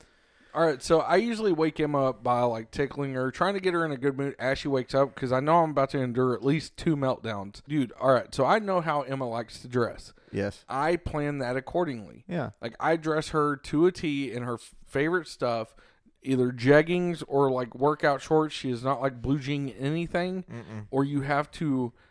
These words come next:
Speaker 1: make her think it was her idea to wear it.
Speaker 2: Yeah, and if you can't do any of that, or she can't wear any of that, good luck.
Speaker 1: It's a meltdown.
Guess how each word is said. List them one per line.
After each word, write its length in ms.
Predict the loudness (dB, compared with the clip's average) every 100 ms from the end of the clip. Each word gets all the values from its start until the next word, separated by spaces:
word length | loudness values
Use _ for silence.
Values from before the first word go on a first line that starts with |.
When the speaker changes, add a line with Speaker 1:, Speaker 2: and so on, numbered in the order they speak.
| _
Speaker 1:
make 300 | -4 -2 -2
her 180 | 0 -2
think 300 | 0 -4 -4
it 140 | -4 -2
was 180 | -2 -2
her 340 | -2 0 2
idea 400 | 0 0 -2 -4
to 160 | -2 -4
wear 380 | -2 -4 -6 -10
it. 300 | -18 -20 -6
Speaker 2:
Yeah, 280 | -2 0 -2
and 140 | -4
if 160 | -4 -4
you 80 | -4
can't 260 | -4 -4
do 160 | 0 0
any 240 | 0 -4
of 100 | -4
that, 240 | -2 -4 -4
or 120 | -4
she 180 | -4 -6
can't 300 | -8 -10 -8
wear 120 | -8 -8
any 200 | -8 -6
of 80 | -4
that, 320 | -4 -4 -12 _
good 120 | -4
luck. 220 | -4 -4 -6
Speaker 1:
It's 180 | -6 0
a 40 |
meltdown. 380 | 2 2 -4